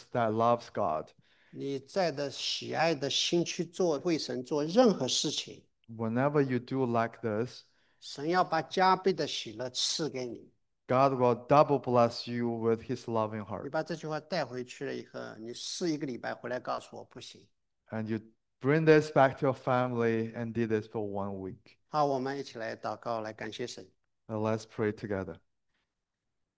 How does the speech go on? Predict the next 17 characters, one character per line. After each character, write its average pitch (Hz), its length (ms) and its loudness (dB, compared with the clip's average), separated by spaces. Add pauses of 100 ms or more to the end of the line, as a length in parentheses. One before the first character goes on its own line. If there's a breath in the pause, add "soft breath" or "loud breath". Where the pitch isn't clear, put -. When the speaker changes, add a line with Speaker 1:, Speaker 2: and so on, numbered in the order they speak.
(760)
Speaker 2:
阿 127 100 -8
爸 127 140 -4
天 131 220 -6
父， 127 140 -8
你 123 140 -2
真 123 180 -4
的 127 80 -2
是 123 140 -4
爱 123 160 2
我 110 180 -4
们。 - 200 -14 (1000)
Speaker 1:
Abba 120 260 2
Father, 113 440 0
you 113 160 -6
truly 143 420 2
loved 123 360 2
us. 101 460 -6